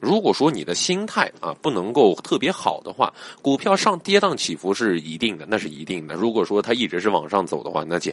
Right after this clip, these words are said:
直了，那大家都不要卖了，是吧？它一定是跌宕起伏的，这样它才是股票的一个特性。如果说你的百分之二十到百分之二十五的收益，我们刚才说的是沃伦·巴菲特先生的一个收益率，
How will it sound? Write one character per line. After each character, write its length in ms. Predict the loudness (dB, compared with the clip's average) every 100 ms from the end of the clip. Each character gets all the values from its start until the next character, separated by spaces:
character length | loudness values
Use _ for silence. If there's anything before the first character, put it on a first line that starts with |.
| -8
直 140 | -14
了， 60 | -10
那 60 | -2
大 140 | 2
家 100 | 2
都 160 | 2 0
不 80 | 0
要 160 | -2
卖 160 | -2 -4
了， 160 | -4 -20 _ 0
是 60 | 4
吧？ 180 | 6 2 -18 -16 -14 -10 2
它 100 | 2
一 160 | 4
定 140 | 2 2
是 100 | 0
跌 240 | 2 4
宕 160 | 4 2
起 240 | -2 -6
伏 240 | -12 -12
的， 100 | -10 -10 -2
这 120 | 2
样 140 | 2
它 120 | 0 -4
才 120 | -2
是 140 | -4
股 180 | -2 -4
票 200 | -4 -4
的 80 | -4
一 20 |
个 100 | -4
特 300 | -4 -4 -2
性。 220 | -2 -6 -12 _ -20 -20 -18 -18 -16 2
如 200 | 4 6
果 140 | 4
说 180 | 6 4
你 80 | 4
的 80 | 4
百 180 | 4 2
分 160 | 0
之 80 | 2
二 200 | 6 6
十 180 | 4 0
到 160 | 2 2
百 120 | 2
分 140 | -2
之 80 | 2
二 100 | 2
十 140 | 2
五 140 | -4 -6
的 100 | -6
收 220 | 0 0
益， 80 | 0
我 100 | -2
们 100 | -2
刚 180 | -2 -2
才 120 | -4
说 220 | -2 0
的 80 | 0
是 120 | 0
沃 180 | 2 4
伦· 120 | 4 4
巴 140 | 2
菲 100 | 2
特 160 | -2 -4
先 180 | -4 -6
生 140 | -8
的 60 | -6
一 40 |
个 120 | -4
收 180 | -2 -2
益 140 | -2
率， 180 | -4 -6